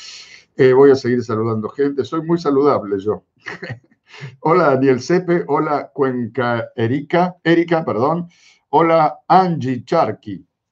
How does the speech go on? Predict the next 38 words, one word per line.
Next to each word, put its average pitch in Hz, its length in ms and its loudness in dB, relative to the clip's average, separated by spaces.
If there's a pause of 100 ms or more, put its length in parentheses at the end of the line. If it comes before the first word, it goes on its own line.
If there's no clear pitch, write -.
Bueno, 117 540 -2
y 113 80 -6
acá 120 220 -4
no 170 120 -4
sé, 226 200 -4
en 160 100 -6
YouTube, 139 340 -2
si 151 120 -4
no 160 100 -2
me 170 100 -2
saludan 151 400 -2
ustedes, 180 300 -2
no 135 120 -2
los 113 100 -4
puedo 127 160 -4
saludar. 107 400 -4 (340)
Vamos 135 380 0
a 139 80 0
trabajar. 135 420 -2 (640)
Un, 269 220 0
los 190 200 2
últimos 247 360 -2
sábados 226 380 -2
estuve 196 280 -2
haciendo 175 300 -4
unas 147 140 -4
transmisiones, 127 720 -4
a, 101 140 -10
más 135 160 -6
o 135 60 -4
menos 135 200 -4
a 143 60 0
esta 135 240 0
hora, 117 260 4
unos 117 240 -2
vivos. 117 480 -2
Hola, 131 220 -2
Lucifer. 117 640 -4